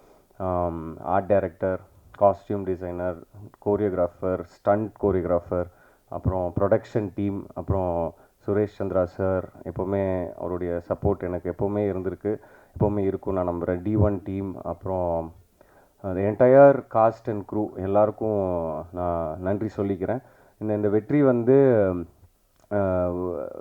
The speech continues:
சந்தோஷத்தை தாண்டி ஒரு, ஒரு சின்ன பயத்தையும் ஒரு அதிகமான ரெஸ்பான்சிபிலிட்டியும், ஆ, ஆ, எங்க எல்லாருக்கும், ஆ, கொடுத்துருக்கு அப்படின்னு தான் சொல்லணும். So நான் எவ்வளோ கஷ்டப்பட்டு இந்த இடத்துக்கு வந்திருக்கேன் அப்படின்னு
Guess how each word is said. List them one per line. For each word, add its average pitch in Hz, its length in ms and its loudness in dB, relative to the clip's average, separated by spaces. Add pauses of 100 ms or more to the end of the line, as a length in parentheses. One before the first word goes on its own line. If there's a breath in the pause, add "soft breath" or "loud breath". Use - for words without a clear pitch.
(200)
சந்தோஷத்தை 123 640 2
தாண்டி 120 340 4
ஒரு, 107 300 4
ஒரு 95 120 2
சின்ன 113 300 -2
பயத்தையும் 110 600 2
ஒரு 98 200 2
அதிகமான 104 580 0
ரெஸ்பான்சிபிலிட்டியும், 104 1000 -2
ஆ, 87 240 -2 (500 soft breath)
ஆ, 85 460 -2
எங்க 90 260 -6
எல்லாருக்கும், 92 720 -2
ஆ, - 40 -10
கொடுத்துருக்கு 101 760 0
அப்படின்னு 90 260 0
தான் 87 200 -4
சொல்லணும். 95 200 -4 (560 loud breath)
So 90 680 0 (360)
நான் 104 340 0
எவ்வளோ 113 280 2
கஷ்டப்பட்டு 113 580 0
இந்த 101 160 2
இடத்துக்கு 98 440 0
வந்திருக்கேன் 95 420 -4
அப்படின்னு 98 560 -4